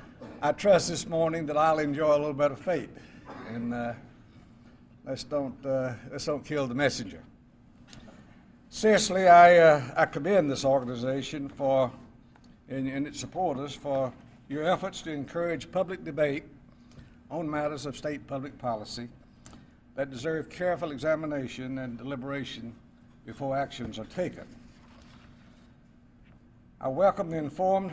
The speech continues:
rational arguments of representatives from all sides of issues, and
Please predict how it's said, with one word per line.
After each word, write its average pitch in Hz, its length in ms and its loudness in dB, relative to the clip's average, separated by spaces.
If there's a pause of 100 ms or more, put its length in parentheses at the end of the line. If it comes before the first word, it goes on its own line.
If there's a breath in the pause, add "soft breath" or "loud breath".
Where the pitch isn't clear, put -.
(120)
rational 160 540 2
arguments 135 640 -2
of 120 200 -4 (100)
representatives 143 640 -6
from 123 180 -10
all 160 240 0
sides 110 480 -6
of 104 100 -14
issues, 131 540 -12
and 113 180 -14